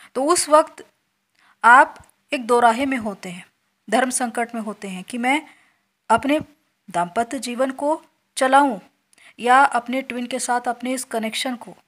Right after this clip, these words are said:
क्योंकि जहां एक ओर आपकी जिम्मेदारी है, अपनी रिस्पॉन्सिबिलिटी है, आपके पारिवारिक जीवन में, वहीं दूसरी ओर आपका ट्विन, आपकी सोल का आधा हिस्सा जो आपको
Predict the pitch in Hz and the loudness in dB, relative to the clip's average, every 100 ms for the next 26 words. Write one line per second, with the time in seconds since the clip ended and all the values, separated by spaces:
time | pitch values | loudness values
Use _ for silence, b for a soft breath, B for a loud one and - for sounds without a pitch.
0 | _ _ _ _ _ - 202 254 220 208 | _ _ _ _ _ -20 -10 -6 -4 0
1 | 254 247 247 262 302 233 233 262 247 240 | 0 0 0 2 4 2 -2 -10 -10 -8
2 | 220 190 254 214 185 - _ _ _ _ | -2 0 -2 -10 -14 -18 _ _ _ _
3 | _ _ B B B - 214 247 240 220 | _ _ B B B -8 -6 -6 -6 -6
4 | - 226 220 233 247 269 262 202 180 _ | -6 -4 -6 -8 -10 -8 -8 -10 -14 _
5 | _ _ _ _ _ _ b b 214 220 | _ _ _ _ _ _ b b 0 0
6 | 247 247 214 214 247 262 220 226 220 220 | -2 -2 0 0 -2 -4 -6 -10 -10 -10
7 | 214 196 196 269 262 220 269 262 208 - | -12 -12 -10 -10 -10 -10 -8 -6 -6 -10
8 | _ _ _ _ _ _ 208 208 - 226 | _ _ _ _ _ _ -8 -6 -8 -8
9 | 233 247 214 214 - 240 220 226 240 240 | -8 -8 -2 -2 -2 -6 -6 -4 -4 0
10 | 220 214 233 220 - 233 196 226 220 226 | 0 0 -6 -6 -6 -4 -2 2 2 0
11 | 254 294 | -2 -2